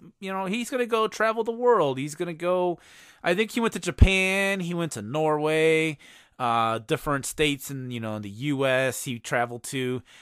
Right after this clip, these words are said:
and while there, he would go see movies. And it was a very interesting project, so I recommend that as well. Uh, any other books? I think that's, okay, that's definitely gonna be it. <laughs>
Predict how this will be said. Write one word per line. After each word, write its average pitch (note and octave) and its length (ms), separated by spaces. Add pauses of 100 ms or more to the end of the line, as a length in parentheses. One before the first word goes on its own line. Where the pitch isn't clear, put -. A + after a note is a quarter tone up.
(120)
and A#2+ 280
while A#2 240
there, A#2+ 340
he A2+ 160
would A2+ 160
go A2 140
see E3 180
movies. D3 640
And A2+ 420
it C#3+ 80
was D3 140
a C3 40
very C#3+ 380
interesting D#3+ 500
project, A#2+ 460
so C#3 80
I C3 60
recommend C#3+ 480
that D3 160
as D#3+ 160
well. A#2+ 260 (540)
Uh, C#3+ 1000
any C3+ 160
other B2 160
books? G2+ 500
I A#2 60
think A#3+ 240
that's, - 380
okay, D3 200
that's D#3 320 (140)
definitely C#3+ 320
gonna B2+ 160
be A2 180
it. E2 120 (600)
<laughs> - 80